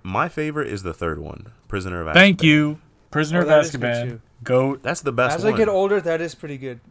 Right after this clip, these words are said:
Speaker 3: Actually, that might be the better one.
Speaker 1: That's, like, that's the best one, undisputed.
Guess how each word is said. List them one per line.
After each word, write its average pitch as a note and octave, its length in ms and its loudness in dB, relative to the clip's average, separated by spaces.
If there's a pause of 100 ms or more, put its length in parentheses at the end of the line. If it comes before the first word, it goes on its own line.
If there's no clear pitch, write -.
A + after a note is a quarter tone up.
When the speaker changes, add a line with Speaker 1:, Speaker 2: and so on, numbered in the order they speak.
Speaker 3:
Actually, D#3+ 440 -8
that D#3 160 -6
might C#3+ 160 -10
be C#3 80 -12
the C3 100 -10
better A#2+ 280 -12
one. A#2+ 220 -16
Speaker 1:
That's, A2+ 280 -6
like, F2 240 -6
that's F2+ 200 -2
the F#2+ 160 -8
best F2 300 -4
one, G2+ 260 -6
undisputed. G#2 640 -10